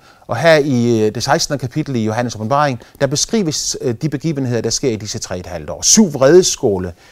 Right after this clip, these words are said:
der bliver hældt ud over jorden, som gør, at der kommer bylder, at, at vand forvandles til blod, at, at solen begynder at brænde med en hede, som aldrig nogensinde før, så mennesker på jorden spotter Gud på grund af den store hede, der er.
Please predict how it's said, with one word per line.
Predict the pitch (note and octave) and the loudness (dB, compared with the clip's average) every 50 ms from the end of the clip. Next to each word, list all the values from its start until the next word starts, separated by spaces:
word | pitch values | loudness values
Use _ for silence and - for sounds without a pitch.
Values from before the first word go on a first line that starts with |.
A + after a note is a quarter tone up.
| - - _ _ - | -20 -20 _ _ -2
der | A#2+ A2 | -2 -2
bliver | G2 A#2 A2+ G#2 | 2 0 0 2
hældt | A#2 G#2+ G#2 A2+ | 2 0 0 0
ud | D3+ C3+ A2 | 0 0 2
over | A2+ G#2 G#2 G2+ G2 | 2 2 2 2 2
jorden, | G2+ A#2 A2+ G2 D#2+ D#2+ D#2+ D#2+ - - - - - _ | 0 0 0 0 -2 -4 -4 -6 -14 -20 -20 -20 -16 _
som | - - A#2+ A#2 | -2 0 0 4
gør, | - C3 C3 C#3+ | 4 6 6 6
at | C#3 - A2 G#2+ - | 6 4 2 0 2
der | A2 G#2 G2+ | 2 0 0
kommer | - - G#2 G#2 G2+ | 0 0 0 0 0
bylder, | F#2+ - - D#3+ E3+ G#3+ G#3+ G#3 F3+ E3+ - - | 0 2 4 6 8 8 8 8 6 4 0 -2
at, | - G2 G2 - | -4 -4 -4 -4
at | - G#2 G2+ A2+ | -6 -6 2 4
vand | C#3+ D3 D3 B2 | 4 4 4 0
forvandles | - A#2+ A2 A#2 A#2+ A#2 G#2+ G2+ - - | -2 2 2 4 4 4 2 0 -2 -2
til | - A2+ G#2 | -2 -2 -4
blod, | F#2+ F#2 C3 E3+ G#3+ A3+ F#3+ E3 C3 - - - - - - _ - | 0 4 6 6 8 8 6 6 4 -2 -16 -20 -20 -20 -20 _ -6
at, | - A2+ A2+ | -2 -2 -2
at | - - B2 - | 0 -2 -2 -2
solen | - - F#3 F#3 D#3+ C3+ A#2 G#2+ | 4 4 6 6 6 4 2 2
begynder | B2+ A#2 D3+ D3 C3 A#2+ | 0 0 2 2 2 2
at | A2+ G#2+ | 2 0
brænde | - G#2+ A2+ C#3+ D#3 D3+ | 0 -2 -2 -2 0 0
med | C#3 A#2+ | 0 0
en | A2+ A#2 | 0 -2
hede, | A2 G2+ C3 D#3 F3 F3 | 0 0 4 4 4 4
som | - - B2+ B2 | 2 -2 -6 0
aldrig | - D3 F3+ F3+ - D#3+ B2+ | 0 0 0 0 -2 -4 -2
nogensinde | A#2 A#2+ C#3 D3 - - C#3 C3+ C3+ B2 | -2 -2 -2 -4 -4 -4 -2 -2 -2 0
før, | - F#3 F3+ D3+ C3+ | 2 4 4 4 2
så | - - C3+ | 0 -2 -2
mennesker | B2 B2 C3 D3+ D3 - B2 | -2 0 0 -2 -2 -6 -8
på | A2+ C3 | -8 -6
jorden | C3+ C#3 C3 A#2+ A2+ | -2 -2 -2 -2 -2
spotter | - - - _ A#2 C3+ C#3 C#3+ A#2 | -4 -6 -8 _ -2 0 0 0 -2
Gud | G2+ A#2 A#2+ B2 A#2+ A#2+ - - - - - - _ | 0 2 2 2 0 -2 -10 -20 -20 -20 -20 -20 _
på | - A#2+ | -4 -2
grund | - A2+ A#2 G#2+ | 2 2 2 4
af | G2+ | 4
den | F#2+ G2 G2+ | 2 0 0
store | G2 - - G#2 G2+ G#2+ G2+ | 0 0 0 0 0 0 0
hede, | F2 G2 F#2 F#2 G#2 A2 F#2+ - - _ _ | -2 -2 -4 -2 -2 -4 -4 -6 -16 _ _
der | - F2 | -6 -4
er. | F2 F#2 G2+ | -2 -2 -2